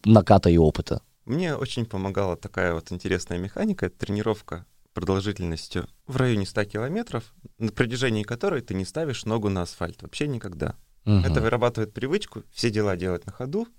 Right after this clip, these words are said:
Speaker 2: Ну, я не говорю про те дела, нет.
Speaker 1: Нет, эти дела делаются нормально с
Speaker 2: Разумеется, эти
Speaker 1: остановками,
Speaker 2: дела
Speaker 1: да.
Speaker 2: делаются с остановками. Но все дела там есть, пить можно на ходу вполне. И самое главное, что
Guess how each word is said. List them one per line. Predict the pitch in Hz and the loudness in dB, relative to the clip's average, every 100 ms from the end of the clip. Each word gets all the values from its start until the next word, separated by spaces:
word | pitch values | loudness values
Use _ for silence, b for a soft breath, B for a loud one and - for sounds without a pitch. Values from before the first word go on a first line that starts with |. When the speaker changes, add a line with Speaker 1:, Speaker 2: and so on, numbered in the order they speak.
| _ | _
Speaker 2:
Ну, | 139 131 - _ _ _ _ _ _ | -8 -8 -10 _ _ _ _ _ _
я | 104 95 | -2 0
не | 90 | 0
говорю | 92 87 | -2 -4
про | - | -6
те | 82 117 | -6 -2
дела, | 127 127 120 | -2 -2 -4
нет. | 78 98 - - | -6 -8 -12 4
Speaker 1:
Нет, | 101 85 | 8 10
эти | 95 113 | 10 12
дела | 127 127 | 12 12
делаются | 120 120 120 120 | 12 12 12 10
нормально | 113 117 123 | 10 12 10
с | 120 | 8
Speaker 2:
Разумеется, | |
эти | |
Speaker 1:
остановками, | - 120 110 113 117 | 8 10 10 10 10
Speaker 2:
дела | 107 110 | 10 10
Speaker 1:
да. | 113 | 8
Speaker 2:
делаются | 123 120 117 104 | 6 2 0 -8
с | |
остановками. | - 113 95 - 78 73 b b b b b b b - | -4 -2 -2 -2 -8 -10 b b b b b b b -6
Но | 107 117 127 113 107 - - _ _ _ _ _ | 0 2 4 2 0 -6 -20 _ _ _ _ _
все | - 120 | 0 0
дела | 120 185 | 2 -2
там | 175 104 | -2 -4
есть, | 90 110 156 151 139 - | -4 -2 0 0 -4 -10
пить | 123 143 - | -4 -4 -4
можно | 104 104 87 | -4 -4 -4
на | 78 | -8
ходу | - 87 82 | -8 -8 -8
вполне. | - 98 107 110 117 - - | -4 -2 -2 -2 -6 -12 -4
И | 98 101 98 95 87 - - _ _ | 2 4 4 4 2 -4 -14 _ _
самое | - 117 92 | -2 0 0
главное, | 85 101 147 156 117 | 0 0 0 -2 -4
что | - 90 | -6 -8